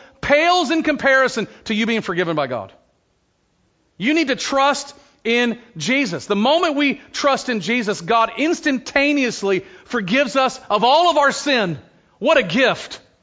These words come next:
He restores us to a relationship with Him and makes us His children. It is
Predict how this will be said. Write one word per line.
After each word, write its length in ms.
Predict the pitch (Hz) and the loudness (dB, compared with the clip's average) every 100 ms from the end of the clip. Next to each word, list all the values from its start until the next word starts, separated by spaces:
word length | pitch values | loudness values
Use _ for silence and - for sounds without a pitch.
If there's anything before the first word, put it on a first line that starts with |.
| _ _ _ _ _ _ _ _ - | _ _ _ _ _ _ _ _ -2
He 100 | 294 | 0
restores 640 | 277 - - 349 370 277 | 0 -2 0 2 4 2
us 200 | 247 220 | 0 0
to 100 | 277 | 0
a 60 | 254 | 0
relationship 960 | 220 226 285 - 277 - 240 - - - | 2 2 0 0 -4 -2 -2 -2 -10 -6
with 200 | 220 262 | -2 0
Him 260 | 233 269 - - | 2 0 -2 -4
and 180 | 226 233 | -2 0
makes 260 | 269 - | 0 0
us 140 | 262 - | -2 -2
His 160 | 240 | -4
children. 360 | - 277 247 190 | -2 -2 -2 0
It 80 | 254 | 0
is 180 | 233 | -2